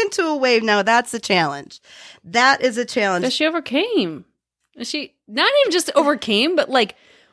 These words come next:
Speaker 2: walked off and ha-, bowed 'cause she overcame it that
Speaker 1: And I don't
Speaker 2: well.
Speaker 1: even know if she won because
Speaker 2: <laughs> Does,
Speaker 1: she
Speaker 2: but it seems like she ma-, it mattered to her. Like, she's like,
Speaker 1: didn't.
Speaker 2: "I
Speaker 1: She
Speaker 2: did good."
Speaker 1: did it. She braved it. She did it.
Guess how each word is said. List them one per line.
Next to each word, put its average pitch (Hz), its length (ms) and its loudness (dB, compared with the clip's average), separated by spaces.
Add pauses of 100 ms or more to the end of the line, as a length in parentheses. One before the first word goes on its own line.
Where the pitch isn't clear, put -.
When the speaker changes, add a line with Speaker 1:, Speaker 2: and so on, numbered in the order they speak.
Speaker 2:
walked 233 400 0
off 269 360 2
and 233 80 -4
ha-, 233 160 -2
bowed 180 840 0
'cause 180 280 -4
she 190 200 -4
overcame 180 520 0
it - 240 -8 (120)
that 170 280 -8
Speaker 1:
And 269 240 2
I 277 180 0
don't 415 220 2
Speaker 2:
well. 269 100 0
Speaker 1:
even 254 300 2
know 226 240 0
if 233 80 -6
she 180 260 -6
won 156 480 -6 (160)
because 175 640 -6
Speaker 2:
<laughs> 262 360 -2
Does, 208 180 -2
Speaker 1:
she 262 260 0
Speaker 2:
but 381 60 2
it 494 240 4
seems 392 160 0
like 370 140 0
she - 160 -2
ma-, 254 180 0
it - 80 2
mattered 247 400 0
to 180 60 -8
her. 180 200 -2
Like, 180 160 -2
she's - 140 -8
like, 220 100 0
Speaker 1:
didn't. 466 240 -2
Speaker 2:
"I - 40 -14
Speaker 1:
She - 320 -6
Speaker 2:
did 285 280 0
good." 170 100 -2
Speaker 1:
did 254 360 4
it. 254 320 0
She 247 320 -6
braved 226 520 0
it. 226 360 0
She 240 200 -8
did 214 300 -2
it. 202 320 0